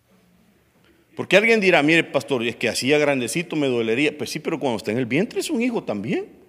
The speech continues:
Desde el momento que, que, que se dio el engendramiento, ya es un ser vivo.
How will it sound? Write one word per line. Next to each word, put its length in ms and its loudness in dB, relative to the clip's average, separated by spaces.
Desde 360 -2
el 100 -2
momento 720 2
que, 160 -2
que, 220 -4
que 160 -2
se 200 -2
dio 440 4
el 180 2
engendramiento, 720 2
ya 240 4
es 140 0
un 100 -6
ser 220 -2
vivo. 480 0